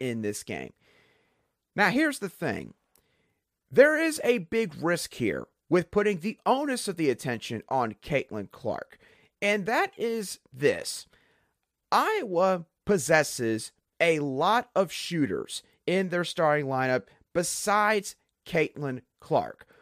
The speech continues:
Four of Iowa's five starters have taken one hundred and six or more three-point attempts this season.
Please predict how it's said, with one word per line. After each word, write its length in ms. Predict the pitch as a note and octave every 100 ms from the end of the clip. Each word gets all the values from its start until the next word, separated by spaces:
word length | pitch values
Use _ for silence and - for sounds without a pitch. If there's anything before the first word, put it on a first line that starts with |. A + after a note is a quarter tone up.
| _ _
Four 500 | _ - C4 D4 F#4 -
of 140 | C4+
Iowa's 420 | - A3+ A3+ A3 -
five 320 | F#3 F3+ E3+
starters 640 | - F3 B2+ F2 C2 - - _ -
have 180 | G3 G3
taken 540 | - G3+ G#3+ F#3+ C#3+
one 260 | C3 A3+ E4
hundred 360 | C#4+ C#4+ C#4+ -
and 180 | G3+ E3+
six 500 | - G3 F#3+ - -
or 160 | E3 D#3+
more 420 | D#3 D3 C#3+ C#3 - _
three-point 540 | - F#3 G#3+ - G3 F3+
attempts 360 | - D3+ C3+
this 200 | - C#3
season. 500 | - F3 B2+ D2 C2